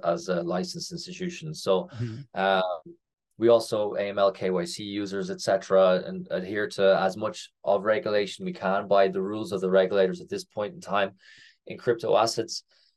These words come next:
Speaker 1: So we're able to operate in most jurisdictions globally. We don't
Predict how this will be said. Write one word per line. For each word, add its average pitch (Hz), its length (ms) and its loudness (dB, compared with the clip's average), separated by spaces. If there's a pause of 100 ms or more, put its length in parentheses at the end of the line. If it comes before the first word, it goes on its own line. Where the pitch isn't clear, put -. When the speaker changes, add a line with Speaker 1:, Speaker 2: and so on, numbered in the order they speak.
(100)
Speaker 1:
So 110 200 0
we're 131 220 6
able 127 260 2
to - 80 -6
operate 110 420 0
in 90 80 -6
most 95 300 0
jurisdictions 95 640 -8
globally. 95 480 0 (400)
We 101 100 -6
don't 107 420 -2